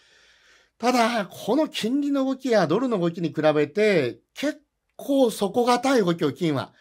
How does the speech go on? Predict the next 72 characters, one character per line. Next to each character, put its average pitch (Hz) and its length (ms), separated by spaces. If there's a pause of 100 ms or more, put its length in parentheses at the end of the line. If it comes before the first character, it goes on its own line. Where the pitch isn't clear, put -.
(180)
え 135 260
ー、 107 40
し - 100
て 151 100
お 143 80
り 151 100
ま 165 120
し - 60
て、 - 120 (720)
え 185 80
ー、 175 40
そ 202 140
の 240 80
話 254 440
を 202 200
ど 220 120
こ 233 120
か 233 100
で 180 80
ご 139 120
紹 185 160
介 196 140
さ 190 120
せ 180 80
て 220 60
い 196 80
た 233 80
だ 240 60
け 262 100
れ 240 80
ば 180 100
と 160 80
思 196 160
う 190 40
ん - 20
で 123 100
す 117 80
が、 127 200 (300)
実 175 220
は 170 60
足 190 160
元、 - 260 (480)
え 160 100
ー、 160 40
中 262 320 (120)
国 170 160
に 156 80
お 139 100 (200)
け 233 140
る 139 180
金 185 280
需 226 200
要 170 160
と 123 120
い 104 60
う 101 40
の 95 60
は 92 100
非 110 80
常 262 240
に 302 100
高 226 240
ま 240 100
っ 240 60
て - 120
き - 60
て 104 80
お 92 60
り 95 80
ま 104 80
し - 80
て、 - 140